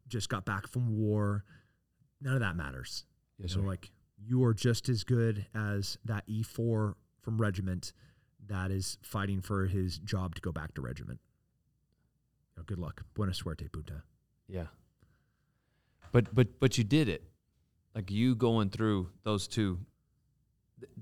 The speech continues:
Speaker 2: to me, I just, it, it, it's, it's intriguing to me to think about that moment. Like, I've already proven myself, and then you hear,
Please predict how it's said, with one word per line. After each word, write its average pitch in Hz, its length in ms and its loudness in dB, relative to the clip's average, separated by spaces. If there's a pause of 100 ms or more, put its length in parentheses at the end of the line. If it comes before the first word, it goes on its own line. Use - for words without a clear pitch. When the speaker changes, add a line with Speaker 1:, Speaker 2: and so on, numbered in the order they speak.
Speaker 2:
to 127 80 0
me, 165 400 4 (760)
I 110 80 0
just, 135 440 4 (160)
it, 113 180 -2
it, 117 280 0
it's, 110 280 -4
it's 104 160 -2
intriguing 127 560 4
to 117 120 0
me 95 280 2
to 95 140 -6
think 107 220 -2
about 98 300 0
that 95 140 0
moment. 87 420 -2 (320)
Like, 82 300 -8
I've 95 160 -4
already 127 220 6
proven 98 360 -2
myself, 90 440 -4 (140)
and 92 140 -2
then 92 140 2
you 90 100 0
hear, 107 240 0